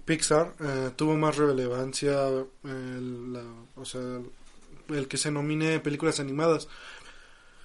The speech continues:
Pero ya hoy en día, pues, la, realmente se debería ya empezar a pedir, ya desde hace ya tiempo, pero más que nunca ahora, de que la animación no lo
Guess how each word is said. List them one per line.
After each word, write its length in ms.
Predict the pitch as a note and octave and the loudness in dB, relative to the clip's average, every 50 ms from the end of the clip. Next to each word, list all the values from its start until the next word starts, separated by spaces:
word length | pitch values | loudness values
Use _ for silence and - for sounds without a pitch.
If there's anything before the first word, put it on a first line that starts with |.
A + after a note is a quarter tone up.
| - - - - | -10 -8 -2 2
Pero 120 | E3+ E3+ F3+ | 4 6 8
ya 240 | F#3 G3 G3 G3+ G3+ | 10 12 12 12 12
hoy 240 | G3 G3 F#3+ G3 F#3+ | 12 12 10 8 6
en 100 | F#3 F#3 | 4 2
día, 680 | F3+ F3+ F#3 F#3 F#3 F#3 F#3 F#3 F3+ E3+ D3+ C#3 A#2+ G#2 - - - - - - - - - - - - - - - - - - | 2 4 6 8 8 8 8 8 8 6 4 2 0 -2 -4 -8 -12 -16 -18 -18 -20 -20 -20 -20 -20 -20 -20 -20 -20 -20 -12 -6
pues, 140 | D#3 C#3+ D3 | -4 0 2
la, 200 | D3+ D#3+ E3 E3 | 4 4 4 2
realmente 840 | D3+ E3 F#3 G3 G#3 G#3 G3+ F#3+ F#3 F3+ - - - G3 G3 G3+ G#3 G3 - - - - - - - - - - - - - - - - - - | 2 4 4 4 4 4 4 2 2 0 -2 -4 -2 -2 -2 -2 -4 -6 -10 -14 -18 -20 -20 -20 -20 -20 -20 -20 -20 -20 -20 -20 -20 -20 -14 -8
se 180 | - - D#3 D3 | -2 0 2 2
debería 360 | C#3 C#3 C#3 C3+ C#3+ D#3 E3 | 4 4 4 4 6 6 6
ya 140 | E3 E3 E3 | 8 8 6
empezar 440 | E3+ E3 E3 F3+ E3+ - D#3+ D#3 D#3+ | 6 4 2 0 0 2 2 4 4
a 100 | E3 E3 E3 - - - - | 4 4 2 -2 -16 -16 -14
pedir, 460 | - G#2+ - - - B2+ C3 D3+ D#3+ E3 - B2+ C3 B2 | -12 -10 -10 -8 -4 -2 0 0 0 -2 -4 -10 -6 0
ya 200 | C3+ D3+ F3 F#3 | 4 6 6 8
desde 320 | G#3+ G#3 E3 C3 B2+ B2 | 8 6 4 4 2 0
hace 240 | B2+ D3 C#3 - D#3+ | 0 0 0 -2 -2
ya 220 | C#3+ D3 C#3 C3+ | 0 0 0 0
tiempo, 520 | C3+ - C3+ C3+ C#3+ C#3+ - F3+ G3 B3 - - - - - - - - - - - - - - - - - - - | 0 -2 -4 -4 -4 -2 0 0 0 -2 -4 -10 -14 -14 -12 -14 -14 -16 -18 -18 -18 -14 -14 -14 -14 -14 -16 -10 -4
pero 260 | - C3 A#2+ A#2 A2+ | -2 -2 -2 -2 -4
más 400 | A#2 B2 C3 C#3+ D3 D3+ C#3+ - | -6 -4 -2 0 0 0 -2 -2
que 400 | - - E3+ E3 E3 D#3+ D#3+ D#3+ D#3 | 0 2 4 6 8 8 8 8 6
nunca 360 | D#3+ E3 E3+ E3+ D#3+ F3 F3 | 4 0 -2 0 4 8 8
ahora, 360 | F3 E3+ E3+ E3+ F3+ F#3 F#3+ | 10 10 12 12 12 10 10
de 160 | D#3+ D3 D3 D3 | 8 4 0 0
que 360 | - D3 D3 C#3+ C#3+ C#3+ D3 | 2 2 4 4 4 2 2
la 160 | D3+ C#3+ C#3 | 2 2 2
animación 540 | C3+ C3 C3+ C3 C3 B2 - - C#3 D#3 F3 | 2 2 0 -2 -2 -2 -2 -2 -2 0 0
no 100 | E3+ D#3+ D#3 | 0 0 2
lo 720 | C#3+ C3+ B2+ B2 A#2+ A#2+ A#2 A#2 A#2 A#2+ A#2+ B2 - | 2 2 2 0 -2 -4 -6 -8 -10 -10 -10 -12 -14